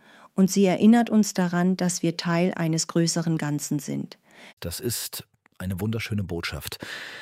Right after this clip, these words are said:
Speaker 2: Ich denke, wenn wir uns dieser Prinzipien bewusst werden und sie in unser Leben integrieren, können wir nicht nur unser eigenes Leben verbessern,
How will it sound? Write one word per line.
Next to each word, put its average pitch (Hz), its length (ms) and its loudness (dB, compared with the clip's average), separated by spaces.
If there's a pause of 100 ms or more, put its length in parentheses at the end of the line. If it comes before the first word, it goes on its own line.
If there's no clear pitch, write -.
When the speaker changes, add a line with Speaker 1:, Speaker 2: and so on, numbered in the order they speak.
(300)
Speaker 2:
Ich 123 120 0
denke, 160 360 4
wenn 147 200 4
wir 165 100 4
uns 147 160 -2
dieser 135 220 0
Prinzipien 139 600 0
bewusst 113 440 0
werden 110 300 0
und 113 160 -2
sie 123 140 0
in 123 100 0
unser 101 240 -2
Leben 113 280 0
integrieren, 101 840 -2
können 127 420 -2
wir 117 100 -2
nicht 117 320 -2
nur 113 140 -2
unser 98 280 -2
eigenes 107 420 -4
Leben 110 220 -4
verbessern, 107 540 -6